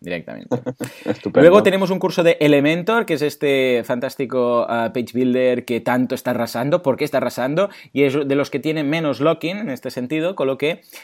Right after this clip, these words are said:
Speaker 1: ah, perfecto, porque Raúl Sáez, que es el profesor de, de este curso, pues nos va a contar qué podemos hacer con esto.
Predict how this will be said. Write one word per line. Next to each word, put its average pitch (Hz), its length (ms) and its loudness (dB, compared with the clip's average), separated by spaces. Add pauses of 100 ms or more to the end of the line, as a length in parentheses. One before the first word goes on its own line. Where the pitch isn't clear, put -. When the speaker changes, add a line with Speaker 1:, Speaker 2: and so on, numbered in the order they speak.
(140)
Speaker 1:
ah, 117 640 0
perfecto, 120 340 -4
porque 123 200 -4
Raúl 117 300 -2
Sáez, 139 380 -4
que 117 120 -8
es 104 60 -8
el 104 120 -6
profesor 107 500 -6
de, 101 400 -2
de 98 160 -6
este 98 400 -6
curso, 127 380 -6
pues 117 140 -8
nos 104 160 -10
va 110 60 -4
a - 20 -14
contar 104 340 -8 (140)
qué 107 140 -4
podemos 101 280 -6
hacer 101 200 -10
con 165 120 -4
esto. 202 380 -2